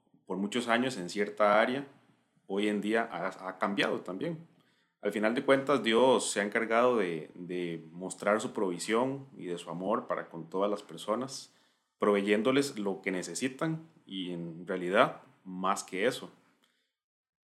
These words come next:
Al final de cuentas, también el aspecto financiero viene a repercutir en lo que es la congregación, en lo que es el desarrollo de la, de la iglesia como tal, y también el impacto a nivel externo,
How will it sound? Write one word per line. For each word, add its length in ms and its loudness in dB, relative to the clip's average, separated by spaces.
Al 120 -2
final 220 0
de 120 -2
cuentas, 360 2
también 680 -2
el 120 -4
aspecto 400 -6
financiero 540 0
viene 160 2
a 40 0
repercutir 720 -4
en 140 -10
lo 160 -10
que 160 -8
es 60 -6
la 120 0
congregación, 760 -2
en 80 -10
lo 80 -10
que 80 -6
es 80 -6
el 100 -6
desarrollo 560 -6
de 140 -6
la, 260 -12
de 120 -4
la 100 0
iglesia 420 0
como 220 -10
tal, 340 0
y 80 -12
también 340 -2
el 100 2
impacto 720 2
a 80 -6
nivel 260 -4
externo, 460 2